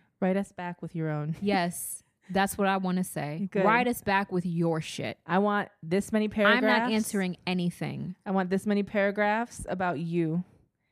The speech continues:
Speaker 1: and how you've hurt everyone else and who you are.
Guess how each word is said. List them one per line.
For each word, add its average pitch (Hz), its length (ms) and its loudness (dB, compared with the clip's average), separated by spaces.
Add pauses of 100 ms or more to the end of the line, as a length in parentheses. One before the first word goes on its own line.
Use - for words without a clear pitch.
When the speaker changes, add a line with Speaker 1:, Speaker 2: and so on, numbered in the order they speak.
(140)
Speaker 1:
and 170 140 -2
how 170 140 0
you've 175 320 -6
hurt 156 200 -8
everyone 139 400 -4
else 139 460 -10 (240)
and 147 140 -6
who 147 160 -12
you 139 300 -4
are. 147 340 -6